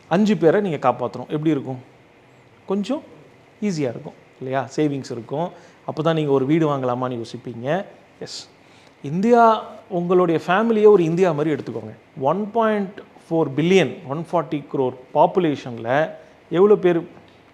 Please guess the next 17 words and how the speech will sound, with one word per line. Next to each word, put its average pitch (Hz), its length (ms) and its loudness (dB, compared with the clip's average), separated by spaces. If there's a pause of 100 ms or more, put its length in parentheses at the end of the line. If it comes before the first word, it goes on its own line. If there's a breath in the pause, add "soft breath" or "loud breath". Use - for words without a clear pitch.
(160)
வரி 147 160 -2
பே 147 160 -4
பண்றாங்க? 127 460 -8 (1500 soft breath)
இந்த 220 460 4
வரியை 233 360 8
வச்சு 185 300 4
தான், 160 260 4
இந்த 196 220 2
கலெக்ஷனை 214 520 2
வச்சு 151 300 -4
தான் 120 260 -2 (520 loud breath)
நான் 170 180 -2
நூத்தி 320 340 4
நாற்பது 294 380 6
கோடி 220 240 6
மக்களையும் 202 440 4
காப்பாத்தி 165 320 4